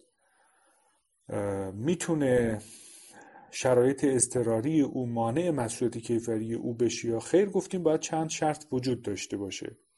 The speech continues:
اولین شرط بروز واقعه یا حادثه‌ای بود که خطر جانی یا مالی به دنبال خودش داره. دوم اینکه، اه،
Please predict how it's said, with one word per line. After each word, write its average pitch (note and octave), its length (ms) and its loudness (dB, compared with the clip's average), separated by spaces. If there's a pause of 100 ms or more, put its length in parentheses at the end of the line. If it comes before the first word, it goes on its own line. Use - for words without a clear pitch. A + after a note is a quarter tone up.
(880)
اولین D3 460 4
شرط A2 520 -2 (680)
بروز C#3 680 4 (1300)
واقعه B2+ 600 6
یا C3+ 180 6
حادثه‌ای A#2+ 800 2
بود B2 260 -4
که - 140 -6
خطر A#2+ 640 0
جانی A#2 500 0
یا A#2 160 -4
مالی A2 300 -2
به F3+ 120 6
دنبال D3+ 380 2
خودش C3+ 420 -6
داره. A#2+ 280 -2
دوم B2+ 600 0
اینکه، F#3+ 460 -4 (1120)
اه، G#2 520 -2